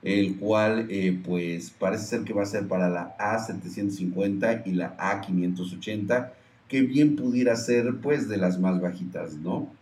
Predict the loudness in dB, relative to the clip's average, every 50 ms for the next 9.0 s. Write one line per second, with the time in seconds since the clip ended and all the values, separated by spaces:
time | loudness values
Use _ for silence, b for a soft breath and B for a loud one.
0 | b b b b b b b b -2 2 4 4 4 4 4 4 4 4 4 4
1 | 2 0 -2 -6 -10 -14 -8 -2 0 2 2 2 0 -2 -2 -2 2 4 4 6
2 | 6 6 6 4 2 0 -2 -2 -4 -2 2 4 4 4 4 2 0 2 2 2
3 | 2 2 2 2 2 0 -4 -4 -2 -2 0 -2 -2 -4 -4 -4 -2 0 2 2
4 | 2 2 0 -2 -2 -2 0 0 -2 -4 -4 -6 -6 -4 -4 -4 -4 -4 -4 -4
5 | -2 -2 0 0 0 0 0 -2 -2 -4 -4 -6 -6 -8 -12 -12 -6 -2 -2 -2
6 | -2 -4 -4 -4 -4 -4 -4 -6 -6 -6 -6 -8 -10 -14 -18 b b b b b
7 | _ _ -4 0 0 2 4 4 4 2 2 0 0 2 2 2 4 4 4 4
8 | 4 4 4 2 4 4 2 2 0 -2 -4 -2 0 2 2 2 0 -2 -4